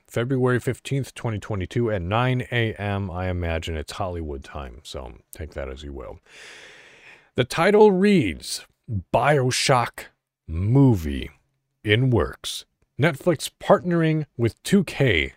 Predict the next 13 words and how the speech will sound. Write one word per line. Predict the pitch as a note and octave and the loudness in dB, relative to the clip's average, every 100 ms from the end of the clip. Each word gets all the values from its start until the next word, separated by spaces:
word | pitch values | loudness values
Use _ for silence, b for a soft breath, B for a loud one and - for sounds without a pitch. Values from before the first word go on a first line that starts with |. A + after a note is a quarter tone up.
| _ | _
Take-Two | - F#3 - - D#3+ D#3+ | 2 2 2 2 4 6
Interactive | D3+ C#3+ C3+ C3 - B2+ A#2+ | 4 2 4 4 2 -2 -2
on | - B2 - | -4 -6 0
adaptation | C#3+ D#3+ D3+ - - D3 C3 C#3 B2 b b - | 0 2 -2 -6 -2 0 0 0 -2 b b -6
of | D2+ | -6
video | F2 F#3 F#3+ F3 | 4 4 8 6
game | C#3+ B2+ B2 A2+ - | 6 0 -2 -6 -10
franchise." | _ - F#2 E2 - E2+ C2 A1+ - - b b b b - | _ -2 0 0 -2 -4 -6 -10 -12 -14 b b b b 0
Let's | G#2+ D3+ D3+ - - - - _ _ A2+ | 6 6 4 -2 -6 -8 -12 _ _ -4
go. | G#2+ B2 F2+ D2+ B1 - - _ _ _ _ _ _ _ _ _ _ - | 4 6 6 0 0 -6 -14 _ _ _ _ _ _ _ _ _ _ 2
I | B2+ D#3+ | 4 6
just | D3 C3+ | 4 0
finished | - C3+ B2 - | -2 -4 -2 -6